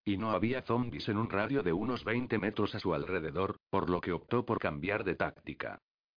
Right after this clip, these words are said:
Se detuvo, se descolgó la mochila para no correr riesgo alguno y la abrió, y tras unos segundos, en los que tuvo tiempo de ver cómo la mano del putrefacto zombi que le había apresado en el túnel seguía aferrada a su tobillo,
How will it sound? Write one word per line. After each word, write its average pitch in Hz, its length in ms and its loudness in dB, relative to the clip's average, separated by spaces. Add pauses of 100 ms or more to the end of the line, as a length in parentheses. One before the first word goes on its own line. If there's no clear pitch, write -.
(100)
Se - 200 -2
detuvo, 113 560 0
se - 200 -2
descolgó 92 540 2
la 113 120 4
mochila 101 460 0
para 90 200 0
no 110 140 0
correr 95 360 0
riesgo 113 380 4
alguno 98 320 0
y 90 60 2
la 80 160 0
abrió, 90 480 -2
y 104 100 2
tras 104 220 0
unos 104 240 -2
segundos, 107 720 -2
en 92 180 2
los 87 160 -6
que 90 140 -2
tuvo 127 280 2
tiempo 104 380 2
de 101 120 2
ver 107 180 0
cómo 113 260 2
la 76 100 0
mano 101 300 2
del 98 140 -2
putrefacto 101 640 0
zombi 117 420 0
que 104 100 0
le 92 120 2
había 120 260 4
apresado 120 540 0
en 87 100 0
el 85 180 -6
túnel 101 300 2
seguía 98 460 0
aferrada 104 500 2
a 101 60 0
su 101 140 0
tobillo, 123 500 2